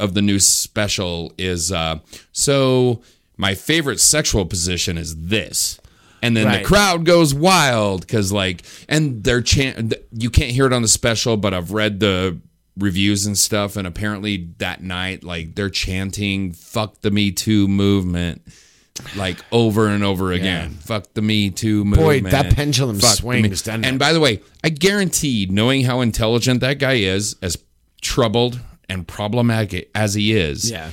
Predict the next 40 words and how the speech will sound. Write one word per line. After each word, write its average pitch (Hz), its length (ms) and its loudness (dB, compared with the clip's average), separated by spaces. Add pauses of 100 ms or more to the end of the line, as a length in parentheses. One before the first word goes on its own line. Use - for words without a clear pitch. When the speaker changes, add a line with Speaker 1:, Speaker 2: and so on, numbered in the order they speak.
(120)
Speaker 1:
he - 380 0
understands 101 760 -2
how 87 160 -8
gross 78 420 -6
that 60 220 -12 (120)
is. - 160 -10
Speaker 2:
Yeah, 165 220 -2
no, 180 380 -2
I'm 156 180 -4
sure 143 220 -2
he 98 100 -4
does. 87 180 -8
Speaker 1:
I 90 180 0 (220)
guarantee 117 320 4
Speaker 2:
He 311 60 6
seems 101 360 2
Speaker 1:
you 240 60 4
Speaker 2:
like 220 60 0
Speaker 1:
he - 60 2
Speaker 2:
a 196 40 2
Speaker 1:
does. - 100 -4
Speaker 2:
very, 135 400 -2
uh, 110 60 -10 (140)
um, 104 480 -4
like, 101 240 -2
self, - 760 4 (720)
um, 104 380 -10 (1120)
he, 151 340 -2
he 151 280 -2
has 170 220 2
a, 151 80 0
if 123 600 -8
you 147 140 -2
know 135 260 0
anything 127 320 -2
about 113 200 -6
his 98 120 -6
comedy, 104 480 -8
you 104 220 -6
know 101 420 -10